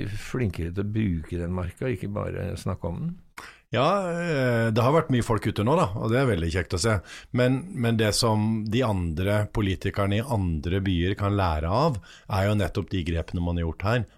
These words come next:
Speaker 2: med markagrense og det å bevare friområder og grøntområder nær der hvor det bor så mye folk. For i de siste året, eh, har det vært enormt mye folk ute i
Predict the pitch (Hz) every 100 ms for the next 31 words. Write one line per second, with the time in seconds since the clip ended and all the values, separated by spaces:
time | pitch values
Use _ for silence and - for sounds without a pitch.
0 | - 92 85 - - 87 82 87 85 -
1 | 110 107 95 85 85 90 90 - - -
2 | 104 85 78 80 82 95 95 90 87 87
3 | 87 87 90 92 85 80 87 87 85 92
4 | 95 - - 92 90 90 98 98 92 87
5 | 85 92 85 92 - 82 85 85 85 156
6 | 160 - - - - - - - 110 110
7 | 107 107 123 - - 101 98 87 92 156
8 | 123 - - - _ - 104 95 107 127
9 | 104 - - 113 113 110 92 87 101 104
10 | 107 90 90 82 - 78 87 82 85